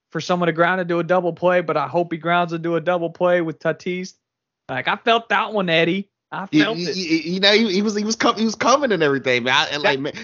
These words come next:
Speaker 2: maybe by that point I pissed him off or whatever 'cause I started shitting on the Phillies. I don't know.
Speaker 1: Yeah. I, t-, I think that's why I took it personally is when he was like, "I want Tatis to,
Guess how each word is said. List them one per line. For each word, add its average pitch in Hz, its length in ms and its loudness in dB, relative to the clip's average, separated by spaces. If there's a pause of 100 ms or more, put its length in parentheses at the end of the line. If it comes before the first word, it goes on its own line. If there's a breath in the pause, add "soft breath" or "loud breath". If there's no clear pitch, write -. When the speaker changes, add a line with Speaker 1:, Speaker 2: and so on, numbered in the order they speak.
(100)
Speaker 2:
maybe 175 140 2
by 202 100 6
that 196 160 4
point 185 160 2
I 156 60 2
pissed 175 260 -4
him 165 60 -2
off 160 160 0
or - 20 -4
whatever 147 200 0
'cause 143 80 -6
I 147 40 -2
started 147 260 -2
shitting 139 240 -6
on 135 80 -4
the 113 60 -8
Phillies. 139 580 -4
I 110 120 -8
don't 80 140 -8
know. 156 100 -6
Speaker 1:
Yeah. 131 120 -6 (480)
I, 151 120 -2
t-, - 180 -20
I 156 80 -2
think 160 200 -6
that's 139 180 -2
why 143 160 0
I - 20 -4
took 135 240 -6
it 113 140 -10
personally 123 460 -6
is 117 100 -8
when 120 160 -10
he 120 80 -8
was 117 180 -12
like, 113 180 -4
"I 139 60 -2
want 127 240 -2
Tatis 127 540 -4
to, 107 180 -6